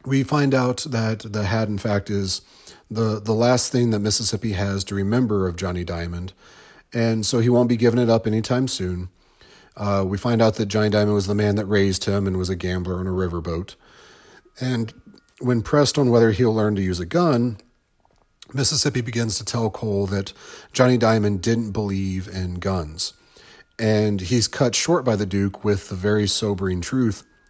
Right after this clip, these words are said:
he's dead. Think about that. So I'm not sure what a gun would have done if there were four of them after him, but the point is still there.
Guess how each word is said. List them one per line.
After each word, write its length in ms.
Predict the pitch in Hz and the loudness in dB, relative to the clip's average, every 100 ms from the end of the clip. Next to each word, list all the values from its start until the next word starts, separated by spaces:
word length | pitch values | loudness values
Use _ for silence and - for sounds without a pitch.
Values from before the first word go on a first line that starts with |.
| _ _ _ _ _ | _ _ _ _ _
he's 380 | 101 101 98 95 | -10 -6 -4 -4
dead. 500 | 80 92 85 71 69 - _ _ _ _ _ _ _ | -2 -2 -2 -4 -14 -20 _ _ _ _ _ _ _
Think 300 | - 107 98 | -4 -2 0
about 340 | 87 90 78 - | -2 -2 -4 -6
that. 240 | 82 - - _ _ _ _ _ _ _ _ _ _ _ _ _ | -14 -14 -20 _ _ _ _ _ _ _ _ _ _ _ _ _
So 540 | - - 135 131 127 - - | -8 0 4 4 4 -2 -8
I'm 200 | 110 110 | -2 0
not 260 | 117 143 143 | 2 2 0
sure 300 | - 143 135 | 0 2 4
what 180 | 120 | 4
a 80 | 113 | 2
gun 480 | 98 - 113 117 113 | 0 -2 0 0 0
would 120 | 110 | -2
have 120 | 98 | -2
done 380 | 92 107 104 104 | -2 -2 0 -2
if 240 | 101 92 - | -4 -8 -6
there 160 | 101 | -6
were 280 | 95 92 90 | -6 -6 -6
four 440 | - 107 98 92 | -8 -8 -6 -6
of 80 | 87 | -8
them 260 | 90 85 82 - | -8 -8 -10 -10
after 380 | 101 117 - 185 | -6 -6 -2 -2
him, 400 | 156 214 233 226 _ _ _ _ - _ _ _ | 0 0 0 -4 _ _ _ _ -20 _ _ _
but 160 | - 123 | -2 -2
the 80 | 123 | -2
point 320 | - 135 120 | -2 0 2
is 80 | 104 | 0
still 240 | - 95 | -2 -4
there. 320 | 85 78 - | -6 -10 -12